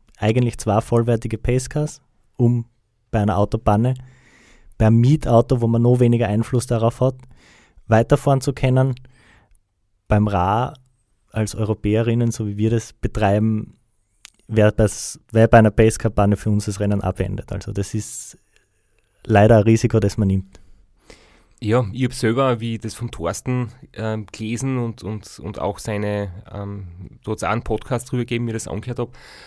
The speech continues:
Speaker 2: hab mir gedacht, eigentlich ist es irre, man müsste sich doch besser für diesen Fall der Fälle vorbereiten, so wie wir es in Amerika machen. Da ist zum Beispiel eine Grundregel, ähm, das Medienteam,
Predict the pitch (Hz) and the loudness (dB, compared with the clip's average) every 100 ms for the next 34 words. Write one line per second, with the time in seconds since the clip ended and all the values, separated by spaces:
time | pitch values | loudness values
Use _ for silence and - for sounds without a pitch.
0 | - 104 117 127 127 - 110 131 135 139 | -10 -4 -2 -4 -4 -2 -2 -2 -8 -10
1 | 127 110 110 120 143 160 120 - 127 127 | -10 -10 -8 -6 -2 -4 -6 -10 -4 -2
2 | 139 - 160 - 131 - 131 - 98 - | -4 -4 -6 -6 -8 -6 -8 -6 -6 -6
3 | 139 - 113 131 135 127 120 90 127 110 | -8 -8 -10 -8 -6 -6 -4 -4 -6 -8
4 | 110 120 101 - 139 123 127 147 135 127 | -8 -6 -6 -6 -6 -8 -8 -8 -6 -6
5 | 120 120 127 117 98 101 123 143 135 131 | -6 -6 -6 -6 -6 -10 -10 -6 -6 -6
6 | 147 - - - - - 123 120 - 120 | -12 -14 -20 -20 -20 -8 -6 -4 -4 -6
7 | 113 127 120 - 123 147 131 127 131 131 | -4 -4 -4 -4 -6 -4 -2 -2 -2 -4
8 | 127 - - _ _ _ _ 110 113 113 | -8 -20 -20 _ _ _ _ -6 -4 -4
9 | 110 98 - _ _ _ - - 120 113 | -6 -10 -20 _ _ _ -10 -4 -2 -2
10 | 123 151 147 - 151 160 | 0 -2 -2 -2 -2 -2